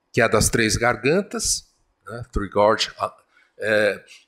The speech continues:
está participando atualmente do que era a, a cesp, por exemplo, né?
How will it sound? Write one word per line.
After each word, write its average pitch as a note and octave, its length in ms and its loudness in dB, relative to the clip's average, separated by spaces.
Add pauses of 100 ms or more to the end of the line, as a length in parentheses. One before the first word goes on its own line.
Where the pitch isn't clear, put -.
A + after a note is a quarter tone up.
(400)
está A#2+ 600 2
participando E3 1040 0 (100)
atualmente E3 560 2
do F3 140 -4
que F3+ 160 -2
era C#3 440 4 (440)
a, B2 760 4 (280)
a C#3+ 100 2
cesp, - 560 4 (800)
por A2+ 140 4
exemplo, G#2 420 -2 (920)
né? G#2+ 180 -20